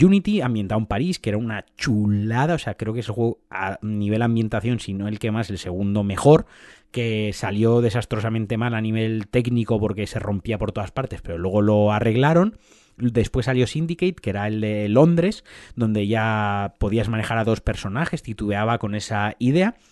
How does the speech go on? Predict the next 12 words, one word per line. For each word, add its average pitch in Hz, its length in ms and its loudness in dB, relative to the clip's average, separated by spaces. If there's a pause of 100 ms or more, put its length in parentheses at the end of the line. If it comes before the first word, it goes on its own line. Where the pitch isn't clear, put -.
(420)
pero 170 160 6
la 143 100 6
fórmula 127 400 4
estaba 107 460 0
quemadísima 95 720 -2
y 127 60 -4
se 160 120 -2
dieron 151 320 2 (300)
un 151 160 10
respiro. 95 440 0 (220)
Así 127 220 -6
que - 240 0